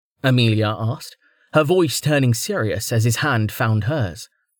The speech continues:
Despite having just teased him about paranoia, she was no fool. She couldn't see what he was seeing, probably.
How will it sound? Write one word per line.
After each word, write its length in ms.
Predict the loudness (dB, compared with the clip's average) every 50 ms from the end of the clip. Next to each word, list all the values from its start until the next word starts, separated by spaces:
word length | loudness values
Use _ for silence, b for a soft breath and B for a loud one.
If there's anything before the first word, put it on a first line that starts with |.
| _ _ _ _ _ _ _ _ _ _ _ _ _ _ _ _ _ _ 0
Despite 480 | 2 2 2 2 0 -2 -4 -4 -6 -4
having 320 | -2 0 2 2 2 2
just 360 | 2 0 -4 -8 -10 -12 -12
teased 380 | -10 -8 -4 -2 -2 -2 0 -2
him 120 | -2 -2
about 280 | -2 -2 -2 -2 -4 -4
paranoia, 640 | -4 -2 0 0 2 2 2 2 0 0 -2 -4 -10 _ _ _ _ _ _ _ _ _
she 200 | -12 -6 -2 0
was 160 | 2 2 4
no 160 | 2 2 0 -2
fool. 440 | -4 -6 -6 -6 -6 -6 -8 -12 -18 _ _ _ _ _ _ _ _ _ _ _ _ _ _ _ _ _ _ _
She 160 | -4 -2 0
couldn't 260 | 2 2 2 2 0
see 300 | -2 -2 -2 0 0 0
what 180 | 0 0 -2 -2
he 180 | -2 -2 -2 0
was 140 | 0 -2
seeing, 380 | -2 -4 -8 -8 -10 -10 -12 -14 _ _ _ _ _ _ _ _ _
probably. 480 | -8 -6 -6 -6 -6 -6 -6 -8 -8